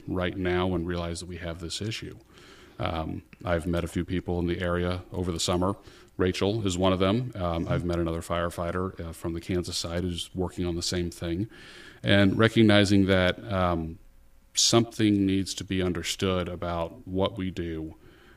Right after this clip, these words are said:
And I think the spiritual practice already exists. And we need to name it, we need to bring it forward, and then create a space for people to safely share their struggles.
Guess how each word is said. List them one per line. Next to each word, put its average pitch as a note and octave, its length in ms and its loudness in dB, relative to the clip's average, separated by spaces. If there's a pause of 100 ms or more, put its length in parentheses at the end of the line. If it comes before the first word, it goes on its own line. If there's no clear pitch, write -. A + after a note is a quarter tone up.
(120)
And F2 640 0 (600)
I - 80 -6
think A#2+ 200 4
the G2+ 80 -2
spiritual G#2 320 2
practice F#2+ 400 0
already F2 220 -2
exists. E2+ 680 -6 (760)
And F2+ 360 0
we G2 140 2
need G2+ 240 4
to F#2 60 -2
name F#2+ 420 4
it, E2 300 -6
we F#2+ 160 -4
need F#2 180 0
to E2+ 60 -8
bring F2 220 -2
it E2+ 100 -8
forward, F2 560 -2 (340)
and F#2 140 0
then F2+ 140 0
create F#2 520 -2
a E2+ 100 -10
space - 480 0
for - 160 -6
people F2+ 600 -2
to F2+ 600 -4
safely F#2+ 840 -2 (400)
share F#2 600 2
their E2+ 160 -6
struggles. - 560 -10